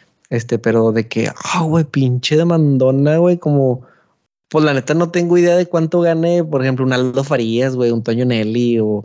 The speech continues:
o este güey que, pues, a lo mejor está más rankeado por ser el que narraba al Canelo.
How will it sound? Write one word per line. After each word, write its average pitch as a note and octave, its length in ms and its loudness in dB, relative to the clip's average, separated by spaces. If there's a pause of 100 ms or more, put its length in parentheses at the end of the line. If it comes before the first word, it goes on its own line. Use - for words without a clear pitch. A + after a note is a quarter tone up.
(260)
o A2 200 2
este A2 200 -4
güey C3 300 0
que, A#2+ 120 -4
pues, A2 180 -6
a A2 60 0
lo G#2 100 0
mejor G#2 240 -2
está A2+ 240 -2
más A2 400 -4 (340)
rankeado A#2+ 680 0
por A2+ 240 -4 (320)
ser A2 240 -2
el A2 100 -6
que A#2+ 140 -2
narraba G#2+ 360 -2
al A#2 120 -2
Canelo. A2+ 420 -2